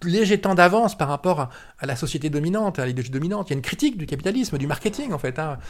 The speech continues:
Quand, quand on enseigne la chaîne d'émeraude, il y a une critique. Donc voilà, il y a cette culture pop. Et le deuxième élément fort pour moi, donc, euh, après le générique de C'est plus que de la S F,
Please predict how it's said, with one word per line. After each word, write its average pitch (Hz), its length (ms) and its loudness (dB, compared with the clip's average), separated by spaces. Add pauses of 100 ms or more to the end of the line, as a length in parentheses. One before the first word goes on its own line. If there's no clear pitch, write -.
(220)
Quand, 127 340 0
quand 123 160 -2
on 123 120 4
enseigne 131 240 2
la 135 80 2
chaîne 139 180 2
d'émeraude, 135 300 0
il - 20 -2
y - 40 -4
a - 20 -4
une 143 80 -8
critique. 185 260 -10
Donc 160 140 2
voilà, 180 220 6 (180)
il 156 80 -8
y 233 60 4
a 254 60 8
cette 196 200 6
culture 202 340 -2
pop. 131 280 -4 (200)
Et 139 60 2
le 139 100 6
deuxième 196 400 4
élément 151 320 -2
fort 202 360 2
pour 143 140 -6
moi, 151 200 0
donc, 123 220 -6
euh, 123 100 -4
après 123 200 -2
le 139 60 -2
générique 139 460 -2 (320)
de 127 160 -8
C'est 123 160 -8
plus 131 180 -14
que 123 120 -10
de 123 40 -2
la 123 120 0
S 123 140 -4
F, 233 200 -4